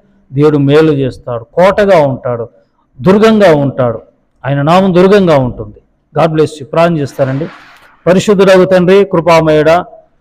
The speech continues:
దయగల రాజా, మీ పాదాల వందనాలు తెలియజేస్తూ,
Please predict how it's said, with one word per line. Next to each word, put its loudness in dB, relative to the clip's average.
దయగల 4
రాజా, 2
మీ -2
పాదాల 2
వందనాలు -2
తెలియజేస్తూ, -8